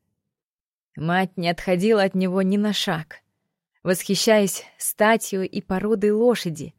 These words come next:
полученной сыном из личной конюшни принцессы Лейлы. Франц жалел женщину безумно. Госпожа Аро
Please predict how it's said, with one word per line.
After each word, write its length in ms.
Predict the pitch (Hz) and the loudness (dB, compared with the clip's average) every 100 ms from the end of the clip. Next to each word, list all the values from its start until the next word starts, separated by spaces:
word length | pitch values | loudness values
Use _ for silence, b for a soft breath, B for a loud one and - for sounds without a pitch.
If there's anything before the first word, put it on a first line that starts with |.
| _ _ _ _ _ _ _ _ _ | _ _ _ _ _ _ _ _ _
полученной 640 | - 185 190 196 196 180 175 | -6 -2 -2 -2 -2 0 -2
сыном 540 | - 233 233 208 180 - _ _ | -2 -2 -2 -2 -6 -10 _ _
из 240 | - 214 | 0 2
личной 460 | 190 208 208 - 185 | 2 -2 -4 -4 -2
конюшни 580 | 185 170 202 214 208 202 | 0 0 0 -2 -4 -4
принцессы 720 | 170 175 170 - 180 175 180 | -2 -4 -2 0 0 -2 -6
Лейлы. 480 | 170 170 160 165 160 _ _ _ _ _ _ _ _ _ _ _ | -4 -4 -6 -10 -18 _ _ _ _ _ _ _ _ _ _ _
Франц 720 | _ - 202 220 233 226 - - _ _ | _ -6 0 0 0 -2 -6 -10 _ _
жалел 460 | 190 190 196 190 185 | -4 -2 0 0 -2
женщину 600 | 175 196 190 - 175 170 | -2 -4 -4 -6 -6 -6
безумно. 840 | 156 180 175 170 175 165 160 165 - _ _ _ _ _ _ _ _ _ _ _ - | -6 -6 -6 -6 -6 -8 -10 -14 -18 _ _ _ _ _ _ _ _ _ _ _ -4
Госпожа 600 | 180 190 - 196 190 202 | -2 0 0 0 2 0
Аро 520 | 196 202 233 220 | 0 2 2 0